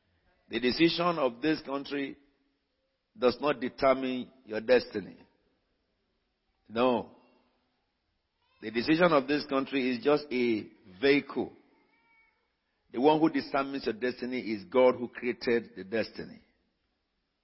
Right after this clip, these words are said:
All right? That's the reason why some of you, though you are born here, you fulfill destiny in Canada.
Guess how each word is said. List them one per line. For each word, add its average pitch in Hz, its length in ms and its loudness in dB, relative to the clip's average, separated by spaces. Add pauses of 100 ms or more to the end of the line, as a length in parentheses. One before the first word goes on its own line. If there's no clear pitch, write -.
(680)
All 104 120 -2
right? 113 260 2 (380)
That's 147 180 2
the 143 60 0
reason 143 240 -2
why 135 140 4
some 135 180 -4
of 123 200 -4
you, 123 320 -8
though 131 80 -2
you 123 140 0
are 107 60 0
born 123 300 -6
here, 110 420 -8 (140)
you 110 160 -4
fulfill 117 360 -6
destiny 113 460 -6
in 104 80 -12
Canada. 104 380 -10